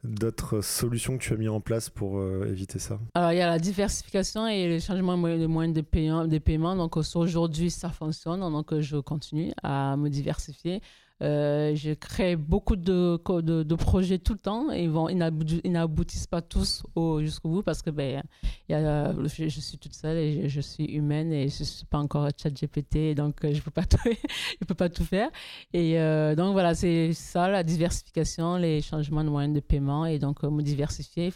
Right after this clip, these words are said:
Speaker 2: ça me permet d'avoir des compléments de revenus à, à côté, quoi.
Speaker 1: Ok. Là, juste, euh, je, je voudrais rajouter quelque chose. Euh,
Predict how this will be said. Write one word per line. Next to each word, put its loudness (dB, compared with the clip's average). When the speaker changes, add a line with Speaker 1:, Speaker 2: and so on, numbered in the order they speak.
Speaker 2:
ça -2
me -2
permet 0
d'avoir 0
des -2
compléments -2
de 0
revenus 0
à, -6
à -8
côté, -8
quoi. -16
Speaker 1:
Ok. -12
Là, -2
juste, -4
euh, 2
je, -2
je -2
voudrais 0
rajouter -2
quelque -4
chose. -2
Euh, 0